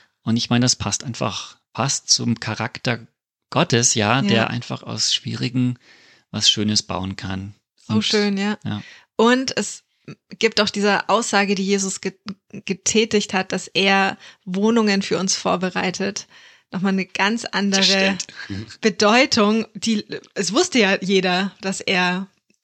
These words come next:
Speaker 2: im Hausbau sozusagen dann aktiv war, dass er genau weiß, wie das funktioniert und vor allem, was er für Häuser gebaut hat.
Speaker 1: Ja.
Speaker 2: Das waren ja keine schäbigen Hütten, das waren ja Paläste. Also das gibt dem allem so viel Bedeutung. Ich finde es so spannend, darüber nachzudenken.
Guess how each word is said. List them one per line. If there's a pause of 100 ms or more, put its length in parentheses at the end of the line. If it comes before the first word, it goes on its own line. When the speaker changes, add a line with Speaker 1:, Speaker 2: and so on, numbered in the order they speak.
(120)
Speaker 2:
im
Hausbau
sozusagen
dann
aktiv
war,
dass
er
genau
weiß,
wie
das
funktioniert
und
vor
allem,
was
er
für
Häuser
gebaut
hat.
Speaker 1:
Ja. (300)
Speaker 2:
Das
waren
ja
keine
schäbigen
Hütten,
das
waren
ja
Paläste. (500)
Also
das
gibt
dem
allem
so
viel
Bedeutung.
Ich
finde
es
so
spannend,
darüber
nachzudenken.